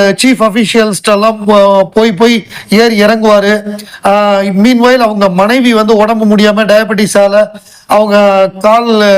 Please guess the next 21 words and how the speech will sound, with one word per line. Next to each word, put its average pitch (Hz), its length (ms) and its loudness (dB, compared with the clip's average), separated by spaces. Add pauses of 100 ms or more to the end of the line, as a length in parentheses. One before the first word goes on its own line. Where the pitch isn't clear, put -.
(120)
ம-, 185 340 0
பிரச்சனை, 208 420 0
அவங்களுக்கு 190 500 0
கேங்க்ரீன் 214 500 0
வந்துரும் 180 240 0
கால்ல. 190 420 0 (400)
பிற்பாடு 233 340 -2
அவங்க 226 200 0 (140)
இறந்துடுறாங்க. 233 460 -2
அவங்க 247 260 0
இறந்ததுக்கு 240 560 0
அப்புறம் 208 300 0
தான் 220 400 0 (340)
அந்த 190 180 0
பென்ஷனே 214 480 -2
கிடைக்குது. 175 520 -2 (260)
இந்த 214 400 2
கேரக்டரை 247 460 0
ரொம்ப 214 420 0
அற்புதமா 240 560 -2
நடிச்சதுனால 196 840 0